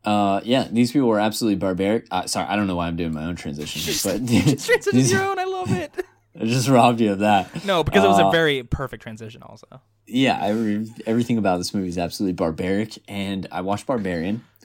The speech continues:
Speaker 1: You've talked about it. I still, after, you know, thinking about it for weeks and hearing you talk about it, I really don't even know what to say about it 'cause I really don't even know, I don't even know what I watched, man. That was, that was one of the strangest things that I've seen in a, in a long time.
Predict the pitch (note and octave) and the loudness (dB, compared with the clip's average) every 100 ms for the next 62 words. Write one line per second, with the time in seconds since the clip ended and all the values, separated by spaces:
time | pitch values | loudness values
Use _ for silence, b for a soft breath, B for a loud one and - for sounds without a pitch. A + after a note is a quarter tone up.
0 | _ G#2 G#2+ - F#2 - D#2+ E2+ F2 G#2 | _ -2 -2 -2 -6 -8 -8 -6 -4 -8
1 | b b b F#2 G2+ G2+ G2+ G2 F2 b | b b b -2 0 2 2 0 -4 b
2 | b _ - - A#2 A2 G2+ F#2+ G2+ F#2 | b _ -6 2 4 4 2 0 -2 0
3 | E2+ D#2 - F2+ E2 D2 - G#2+ F#2+ F2 | -2 -4 -8 -8 -6 -8 -4 -4 -4 -4
4 | D#2+ D2 F#2 F2 F#2 F#2 - D#2+ D#2+ D#2+ | -4 -4 -6 -2 -2 -2 -4 -6 -4 -4
5 | F2 G#2 F#2+ F#2+ F2+ F#2 F2+ F#2 F#2+ F#2 | -4 -4 -2 -4 -4 -4 -4 -4 -4 0
6 | B2+ B2 A2 G2+ F#2+ F2 D#2+ D#2+ - - | 4 4 4 2 0 -2 -6 -10 -8 -2
7 | G#2+ A2+ F#2 E2+ F2+ - E2+ E2+ - G#2+ | 0 2 2 0 -2 -4 -8 -8 -4 0
8 | G#2+ F#2+ F#2 F2+ F#2 F#2 F2+ F2 - b | 0 0 -2 -4 -2 -2 -2 -4 -8 b
9 | b b b b _ _ _ D3 C#3+ G2 | b b b b _ _ _ -6 -4 -2
10 | F2+ C2 G2+ F#2+ C#2+ - E2+ F#2+ A2 G2 | -4 -2 2 2 0 -8 -6 -2 -2 -2
11 | - - _ - B2 A#2+ - - - - | -6 -12 _ -2 0 0 -2 -4 -8 -8
12 | A#2+ D3 D#3 C3 C#3+ B2+ A2 - A2 G#2 | -2 0 2 2 4 4 4 0 2 2
13 | F#2+ F#2+ - G2+ F#2 E2+ E2 - - F#2 | 0 -2 -2 -2 -2 -4 -6 -10 -10 -6
14 | E2+ E2+ E2+ D#2 B1 | -6 -6 -6 -10 -10